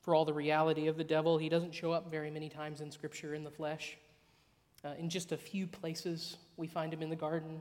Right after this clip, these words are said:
with Eve. We find him, um, <laughs> tormenting Job in the book of Job. And we find him here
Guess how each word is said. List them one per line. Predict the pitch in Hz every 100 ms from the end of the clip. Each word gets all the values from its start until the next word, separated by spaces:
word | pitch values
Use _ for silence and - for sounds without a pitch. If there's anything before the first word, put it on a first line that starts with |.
| -
with | 165 160
Eve. | 170 165 160 - - _ _ _ _ _
We | 175 165
find | 170 165 165
him, | 160 165 156 156 - - _ -
um, | 160 151 143 139 139 - 160 143
<laughs> | 143 _ - - -
tormenting | 190 165 160 165 160
Job | 151 156 151 156 156 - - _ -
in | 165
the |
book | 160 160
of | 156 156
Job. | 151 151 156 160 - _ _ _ _ _ _ _ _ _ _ _ _ _ _ _ _ _ _ -
And | 170
we | 160
find | 156 165 160
him | 151 143
here | 160 160 143